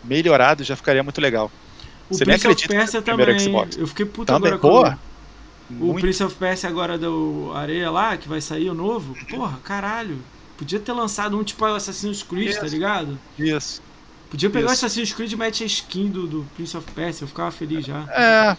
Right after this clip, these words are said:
Speaker 1: pois é.
Speaker 2: Ah lá,
Speaker 1: Mas os
Speaker 2: Crimson,
Speaker 1: três,
Speaker 2: ah
Speaker 1: os
Speaker 2: lá,
Speaker 1: três
Speaker 2: Crimson Skies aí, o que o Nil falou. Esse Crimson Skies
Speaker 1: Ah,
Speaker 2: que eu queria.
Speaker 1: Crimson Skies. Eu
Speaker 2: Lembra,
Speaker 1: tenho
Speaker 2: o
Speaker 1: aqui
Speaker 2: Phil
Speaker 1: também,
Speaker 2: Spencer
Speaker 1: mídia
Speaker 2: subiu.
Speaker 1: física.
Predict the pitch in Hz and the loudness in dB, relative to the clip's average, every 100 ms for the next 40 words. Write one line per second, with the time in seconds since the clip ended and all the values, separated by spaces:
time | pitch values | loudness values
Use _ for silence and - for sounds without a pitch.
0 | - 165 156 - - - - - 156 - | 2 2 4 4 2 0 -8 -8 -8 -2
1 | 185 170 117 180 214 165 190 190 185 165 | 0 0 2 2 6 6 6 6 6 6
2 | 175 - - 208 214 226 208 - 175 160 | 4 2 0 2 2 -2 -2 0 2 2
3 | 143 160 160 151 143 156 151 147 147 139 | 0 -2 -2 -2 -2 0 0 -2 -4 -4
4 | 139 156 151 156 147 135 175 185 - 196 | -4 -4 -4 -6 -6 0 0 0 -2 -2
5 | 202 180 151 165 170 160 147 202 185 165 | 2 6 8 10 8 6 4 2 2 2
6 | 165 - 143 123 110 - 185 208 147 135 | 0 4 6 6 2 0 4 4 4 2
7 | 202 - 196 220 - 185 196 202 | 2 2 2 2 0 0 0 -2